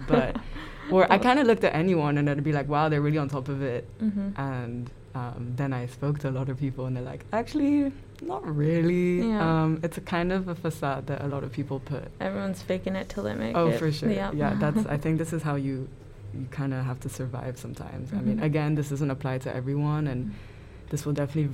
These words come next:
Speaker 1: vary across the year, and, you know, it's important to know it's not like, um, not everyone has the same experience,
Speaker 2: Mm-hmm.
Speaker 1: but yeah, I think it c-, it can be quite common.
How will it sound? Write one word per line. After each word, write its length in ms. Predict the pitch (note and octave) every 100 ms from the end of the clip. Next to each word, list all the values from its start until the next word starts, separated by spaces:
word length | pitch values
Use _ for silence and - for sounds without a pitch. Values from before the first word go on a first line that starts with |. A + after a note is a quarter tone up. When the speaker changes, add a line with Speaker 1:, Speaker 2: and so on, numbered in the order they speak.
| C#3
Speaker 1:
vary 340 | B2+ B2+ B2+
across 300 | B2 - B2
the 180 | - C3
year, 600 | C3 C#3+ D#3 D3+ D3 D3 D3
and, 420 | A#2+ A#2 A#2 - - - - - - - -
you 100 | F3+
know, 160 | B2+ -
it's 120 | D#3
important 440 | F3 D#3+ D3+ D3+ D3
to 60 |
know 120 | C3
it's 160 | - B2+
not 180 | C#3 -
like, 240 | B2+ -
um, 260 | A#2+ - - C#3
not 140 | D#3
everyone 180 | D3+ D3+
has 140 | D3 D3
the 80 | D3 C#3+
same 120 | C#3
experience, 600 | C3+ - C3 C#3 F3 F#3
Speaker 2:
Mm-hmm. 280 | G3+ F#3+ G3
Speaker 1:
but 320 | D3 C3+ C3 - - -
yeah, 240 | D3 C3+ - -
I 80 |
think 200 | D#3 E3+
it 220 | D#3 - -
c-, 80 | -
it 80 | D#3
can 220 | D3+ D#3
be 80 | C#3+
quite 220 | D3 A#2+
common. 380 | - B2 C#3+ C3+